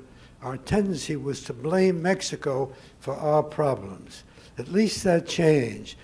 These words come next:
but it has to change more than that. It has to change by more than that. I don't think it's easy for, for the United States to cut back on consumption. Uh, that's gonna be very hard. But,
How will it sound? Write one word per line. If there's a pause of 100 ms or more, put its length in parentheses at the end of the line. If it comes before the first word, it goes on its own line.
(200)
but
it
has
to
change (140)
more
than
that. (920)
It
has
to
change
by
more
than
that. (360)
I
don't
think
it's
easy
for, (1200)
for
the
United
States
to
cut
back
on
consumption. (540)
Uh,
that's
gonna
be
very
hard. (400)
But,